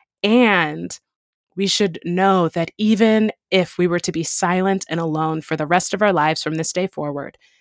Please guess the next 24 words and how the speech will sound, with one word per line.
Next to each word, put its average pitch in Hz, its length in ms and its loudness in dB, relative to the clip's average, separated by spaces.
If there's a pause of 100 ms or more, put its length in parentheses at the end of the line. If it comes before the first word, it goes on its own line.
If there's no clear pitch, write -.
(260)
there 160 140 -2
is 147 120 -4
still 180 240 0
the 156 120 -2
word 165 360 2
of 165 200 -2
God - 460 -4 (880)
that - 220 -10
proclaims 170 1000 -2
the - 120 -8
truth - 580 0
of 139 200 -12
Jesus, 156 880 -8 (200)
our 165 300 -2
Christ, - 640 -6
the 160 100 -8
Savior 196 1080 0 (260)
of 143 140 -10
the - 80 -14
world. 151 580 -6 (600)
The 151 100 -8
gospel 165 600 -2
is 147 220 -6
true. 185 580 -6